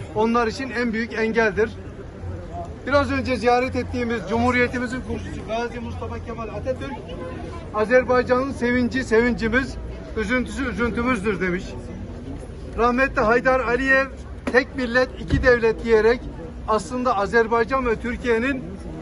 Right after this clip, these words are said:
bir milletten neşet eden iki devlet olduğunu ifade etmiştir. Şu andaki Cumhurbaşkanımız Sayın Recep Tayyip Erdoğan, Türkiye ve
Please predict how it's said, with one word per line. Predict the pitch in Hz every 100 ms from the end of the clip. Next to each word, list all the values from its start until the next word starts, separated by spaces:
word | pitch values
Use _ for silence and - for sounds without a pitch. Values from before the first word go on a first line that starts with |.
| - - 233
bir | 302 277
milletten | 226 220 226 226 269 277 247 202
neşet | 220 269 254
eden | 226 269 262
iki | 113 277
devlet | 247 247 269 262
olduğunu | 240 254 254
ifade | 208 208 185
etmiştir. | 196 190 - 180 - - 214 226 226 -
Şu | - 277
andaki | 311 285 226 247
Cumhurbaşkanımız | 175 240 294 254 226 233 220 214 208 208 247 - - - - - - -
Sayın | 247 262
Recep | 254 254 254
Tayyip | 247 254 247 -
Erdoğan, | 233 269 254 247 277 269 - - - - - - -
Türkiye | 262 277 269 262 247
ve | 240